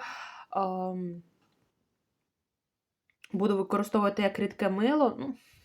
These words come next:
не знаю, такий солодкий ароматик. Побачимо, побачимо. Ну, поки, поки стоїть ось так. Так, ось такі ще два від Oriflame. Ці мені аромати щось не дуже,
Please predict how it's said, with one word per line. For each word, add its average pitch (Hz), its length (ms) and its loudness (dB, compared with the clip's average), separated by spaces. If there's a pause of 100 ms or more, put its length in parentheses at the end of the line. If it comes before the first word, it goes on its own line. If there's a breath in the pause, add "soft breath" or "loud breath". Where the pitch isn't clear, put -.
(140)
не 196 140 -2
знаю, 170 260 -6
такий - 180 -6
солодкий 233 520 4
ароматик. 247 600 0 (360 loud breath)
Побачимо, 160 800 2
побачимо. 160 600 -6
Ну, 294 100 -2
поки, 220 340 -4 (320)
поки 185 220 -8
стоїть 165 440 -8
ось 156 160 -8
так. - 260 -14 (640 loud breath)
Так, 170 340 -4
ось 247 160 8
такі 226 380 2
ще 220 220 2
два 190 460 4
від 190 300 -2
Oriflame. 202 800 2 (140)
Ці 262 180 4
мені 214 260 6
аромати 196 500 4
щось 196 240 -2
не 190 100 2
дуже, 165 440 0